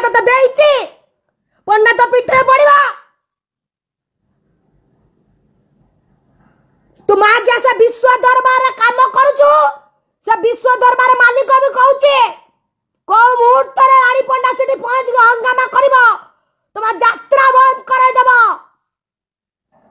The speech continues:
କୋଉ ମା ଝିଅ କଳାକାର ତୋର ପିଠରେ ପଡ଼ିବ ମୁଁ ଦେଖିବି। ଯେତିକିରେ ଛୁଆ ମା ଝିଅ ସେତିକିରେ ରହିବ। ଏଗିଲ ବେଗିଲ ହବୁନୁ। ମୁଁ ବାହା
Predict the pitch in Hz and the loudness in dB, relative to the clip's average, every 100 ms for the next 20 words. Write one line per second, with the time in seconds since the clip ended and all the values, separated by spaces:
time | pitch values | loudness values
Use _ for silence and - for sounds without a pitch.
0 | _ _ _ _ _ _ _ _ _ _ | _ _ _ _ _ _ _ _ _ _
1 | _ _ _ _ _ _ _ _ _ _ | _ _ _ _ _ _ _ _ _ _
2 | _ _ _ - 403 508 466 508 480 494 | _ _ _ -2 2 2 2 0 0 -4
3 | 494 494 494 480 494 508 508 508 494 508 | -4 -6 -4 -4 -4 -4 -2 -2 0 -2
4 | 508 508 508 508 494 494 523 466 330 _ | 0 0 2 0 -2 0 -2 -2 -6 _
5 | _ _ _ 214 427 - - 508 494 508 | _ _ _ -2 -2 -2 -2 0 2 0
6 | 508 539 508 480 494 440 494 480 466 - | 0 0 2 0 0 -4 -4 -2 -6 -6
7 | - 508 508 480 466 480 427 359 - _ | -6 -4 -2 0 0 0 -2 -4 -6 _
8 | _ _ _ _ _ _ _ _ _ _ | _ _ _ _ _ _ _ _ _ _
9 | _ - 440 392 508 508 494 508 508 508 | _ -2 0 0 0 2 0 0 0 0
10 | 480 494 523 523 523 508 427 - _ _ | 0 0 0 0 2 0 -2 -8 _ _
11 | _ _ _ _ _ _ _ _ _ _ | _ _ _ _ _ _ _ _ _ _
12 | _ _ _ _ _ 233 381 494 427 453 | _ _ _ _ _ 0 2 2 2 2